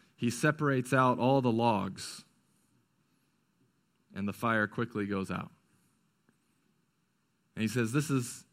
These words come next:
this is what happens when we stop gathering together. We stop stirring up a love for God and a love for one another, and our love grows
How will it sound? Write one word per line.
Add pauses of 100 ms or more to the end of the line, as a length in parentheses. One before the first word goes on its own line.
(140)
this
is
what
happens
when
we
stop
gathering
together.
We
stop
stirring
up
a
love
for
God
and
a
love
for
one
another,
and
our
love
grows